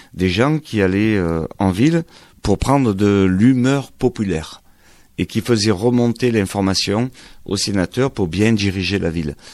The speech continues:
Est-ce que vous saviez comment s'appelaient ces gens-là ? Des ilotes. Ilotage, ilotier, police de proximité, ça nous parle, ça. C'est ce que nous faisons depuis que je suis rentré dans la police, ça fait bientôt vingt-neuf ans.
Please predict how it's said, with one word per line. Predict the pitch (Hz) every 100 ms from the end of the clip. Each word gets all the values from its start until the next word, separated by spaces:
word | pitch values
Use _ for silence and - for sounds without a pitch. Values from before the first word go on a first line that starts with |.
| - _
Est-ce | - -
que |
vous | 156
saviez | 151 120 127
comment | - 101
s'appelaient | 104 98 -
ces | 104 87
gens-là ? | 87 92 85 95 _ _
Des | 82 92 87
ilotes. | 107 92 92 - - _ _ -
Ilotage, | 90 82 117 151 - _ _
ilotier, | 92 90 - 143 175 _
police | - 95 92
de |
proximité, | 98 104 - 101 95 135 - - - - _ _
ça | - - 85
nous | 95
parle, | 185 135 87
ça. | 82 - - - - _
C'est | - 85
ce | -
que |
nous | 95 98
faisons | - 92 123 131 _ - - - -
depuis | 90 107
que | 95
je |
suis | 101
rentré | 95 107
dans | 98 95
la |
police, | - 98 147 -
ça |
fait | - 87
bientôt | 90 90 92
vingt-neuf | 90 92 90 87 82
ans. | 131